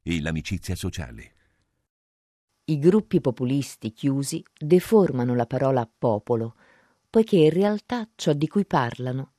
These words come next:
Speaker 2: non è un vero popolo. Infatti, la categoria di popolo è aperta.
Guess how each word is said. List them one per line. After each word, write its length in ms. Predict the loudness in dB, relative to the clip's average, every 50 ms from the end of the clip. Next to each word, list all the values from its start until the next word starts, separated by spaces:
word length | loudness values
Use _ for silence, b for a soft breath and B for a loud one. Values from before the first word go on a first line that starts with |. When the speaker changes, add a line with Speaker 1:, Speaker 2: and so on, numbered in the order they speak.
| _
Speaker 2:
non 280 | _ 2 4 6 6 4
è 120 | 4 4
un 180 | 2 2 2 2
vero 240 | 2 2 2 2 0
popolo. 560 | -2 -4 -6 -6 -8 -10 -12 -12 -12 -14 -20 b b b b b b b b b b b b b b b b
Infatti, 720 | 0 0 0 0 -2 -4 -4 -4 -8 _ _ -10 -10 -10 -12 _ _
la 180 | 0 2 2
categoria 580 | 2 0 -2 -2 0 0 2 2 2 2 2 0
di 260 | 0 -2 -6 -6 -8 -10 _ _
popolo 580 | 0 0 0 0 -2 -4 -4 -4 -4 -6 -8 _ _ _ _ _ _ _
è 100 | _ 2
aperta. 680 | 4 4 2 2 -2 -6 -6 -10 -16 _ -18 -18 -18 -18